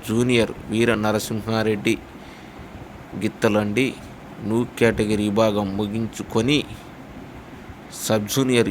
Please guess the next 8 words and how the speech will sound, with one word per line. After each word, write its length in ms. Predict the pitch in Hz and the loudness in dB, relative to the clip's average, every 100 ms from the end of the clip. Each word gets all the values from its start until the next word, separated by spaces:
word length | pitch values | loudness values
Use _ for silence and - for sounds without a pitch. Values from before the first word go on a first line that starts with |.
| - | 2
విభాగంలోకి 840 | 107 107 113 107 107 107 113 - 143 - - | 0 6 6 6 2 2 0 0 -6 -4 -2
దిగబోతాయి. 680 | 107 113 107 113 - 104 98 - - - - - - - - - - - - - - - - - - - 95 | 2 4 6 4 4 2 0 -4 -18 -18 -18 -18 -18 -16 -16 -16 -16 -14 -14 -14 -16 -16 -18 -18 -14 -8 0
ధర్మవరం 600 | 110 110 123 123 127 117 107 | 2 4 4 6 6 4 2
గ్రామంలో 1500 | 110 110 110 123 - - - - - - - - - 110 123 156 - - - - | 0 0 0 -2 -4 -12 -18 -18 -18 -18 -18 -18 -6 2 6 4 2 -12 -12 0
సబ్ 200 | 110 104 110 | 0 2 2
జూనియర్ 300 | 127 120 110 | 4 4 4
విభాగంలోకి 760 | 104 107 107 107 120 120 - 147 123 | 4 4 4 2 2 0 -2 -2 0
దిగబోతాయి. 600 | 110 110 110 - 98 | 2 4 4 2 -2